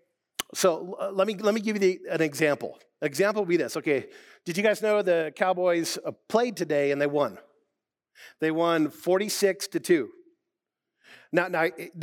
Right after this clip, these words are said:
uh, now Dak, when he played today, he did really good. He, uh, he threw for over six hundred yards, and then, uh, Ezekiel Elliott ran for four hundred,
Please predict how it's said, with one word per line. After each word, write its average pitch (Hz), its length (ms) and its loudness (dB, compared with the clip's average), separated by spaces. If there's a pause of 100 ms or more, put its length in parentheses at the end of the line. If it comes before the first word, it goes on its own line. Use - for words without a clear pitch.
(100)
uh, 156 140 -6
now 156 220 0
Dak, 190 500 -2 (380)
when 165 120 0
he 170 60 -2
played 190 300 2
today, 151 480 0 (180)
he 175 80 -10
did 175 140 2
really 185 240 2
good. 160 260 2 (360)
He, 175 180 2
uh, 156 180 4
he 143 100 -4
threw 226 220 -4
for 185 160 2
over 160 140 0
six 196 240 -4
hundred 190 240 0
yards, 160 400 0 (540)
and 156 220 0
then, 156 240 2
uh, 139 260 0
Ezekiel 175 500 0
Elliott 175 400 2
ran 156 260 -2
for 160 140 -8
four 185 220 0
hundred, 143 380 0